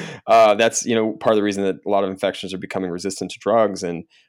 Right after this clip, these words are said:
um, and there's just a lot of people that are, have chronic infections because of it. So more or less, uh, I think this could be, really help a lot of people.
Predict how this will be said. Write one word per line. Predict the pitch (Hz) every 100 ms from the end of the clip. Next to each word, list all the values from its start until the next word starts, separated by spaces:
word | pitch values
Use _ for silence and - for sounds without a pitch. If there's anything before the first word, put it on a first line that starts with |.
| _ 92
um, | 98 90 87 -
and | 98 85
there's | 101 92
just | 98
a |
lot | 98 90
of | -
people | 98
that | 90
are, | 90
have | 101 87
chronic | - 104 98 95
infections | 92 123 127 85 85
because | 85 92 82
of |
it. | 80 -
So | 104 98 - - _ _ _ _
more | 143
or | 127
less, | 120 110 -
uh, | 104 101 98 92 90 - _ _ _
I | 101
think | 110
this | 101
could | - 95
be, |
really | 80 101 92
help | 98 90
a |
lot | 87 78
of |
people. | - 90 64 -